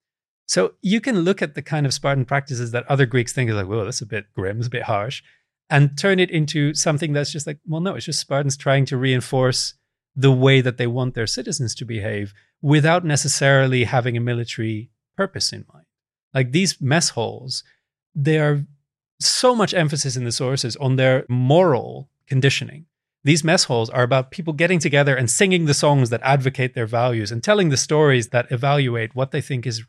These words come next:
good and bad. It's so much about indoctrinating children, you know, who are introduced to these mess halls. They have to come and attend these dinners, and they supposedly are just asked direct questions like, "What do you think of that? Who do you think is a good man? Who do you think is the best man in the polis?" These kind of questions, they're about this, like,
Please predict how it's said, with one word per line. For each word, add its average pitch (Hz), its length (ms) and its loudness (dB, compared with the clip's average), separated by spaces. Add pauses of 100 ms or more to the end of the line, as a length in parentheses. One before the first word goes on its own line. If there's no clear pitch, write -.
good 135 220 4
and 123 220 -2
bad. 143 380 0 (400)
It's 165 160 -2
so 208 200 0
much 202 180 0
about 147 180 -2
indoctrinating 139 720 0
children, 127 460 -2
you 120 80 -6
know, 120 80 -4
who 135 80 -4
are - 40 -6
introduced 165 440 0
to - 40 -8
these 127 180 -4
mess 131 200 0
halls. 107 200 -8
They 123 100 -2
have 131 120 -2
to 160 100 -8
come 151 180 -2
and 123 80 -2
attend 170 320 -2
these 110 160 -2
dinners, 117 360 2 (400)
and 127 140 2
they 151 100 4
supposedly 156 480 0
are 127 80 -2
just 123 220 -6
asked 151 240 -2
direct 160 280 -2
questions 131 340 -4
like, 104 120 -4
"What 120 160 0
do 151 80 2
you 139 60 4
think 139 220 0
of 117 140 -4
that? 139 280 0 (220)
Who 156 100 6
do 147 80 4
you 143 60 4
think 139 200 0
is 123 80 -2
a 123 60 0
good 123 180 -2
man? 127 300 -4
Who 151 140 2
do 160 80 0
you 156 80 2
think 143 240 -2
is 131 120 0
the 139 80 0
best 143 240 2
man 143 280 2
in 131 60 0
the 113 80 -2
polis?" 127 400 -6 (440)
These 202 180 4
kind 208 160 0
of 156 80 -4
questions, 143 380 -6
they're 151 200 0
about 160 340 -2
this, 156 180 -4
like, 135 160 -4